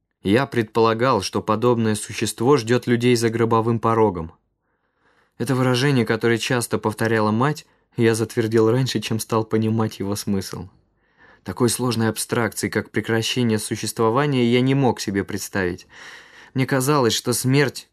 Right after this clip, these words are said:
просто переезд в места, куда ведет тропинка между лапами сфинкса. Другим посланием из прошлого были серебряные ножи и вилки с гербом — луком со стрелой и тремя летящими журавлями.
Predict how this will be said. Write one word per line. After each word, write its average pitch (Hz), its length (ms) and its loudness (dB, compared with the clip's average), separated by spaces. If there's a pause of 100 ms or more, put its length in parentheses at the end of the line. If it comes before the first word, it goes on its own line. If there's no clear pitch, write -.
(120)
просто 151 360 2
переезд 131 480 2
в - 20 -6
места, 123 340 0
куда 113 240 0
ведет 110 320 0
тропинка 104 480 -2
между 98 320 -2
лапами 95 380 -2
сфинкса. - 580 -10 (1300)
Другим 127 340 4
посланием 143 540 2
из 127 100 -2
прошлого 117 760 -2
были 107 260 2
серебряные 101 640 0
ножи 101 360 0
и 117 60 2
вилки 107 380 0
с 92 80 -4
гербом — 92 560 -4 (640)
луком 120 380 2
со 113 140 -2
стрелой 110 460 2
и - 20 -2
тремя 101 340 0
летящими 98 560 -2
журавлями. 92 720 -4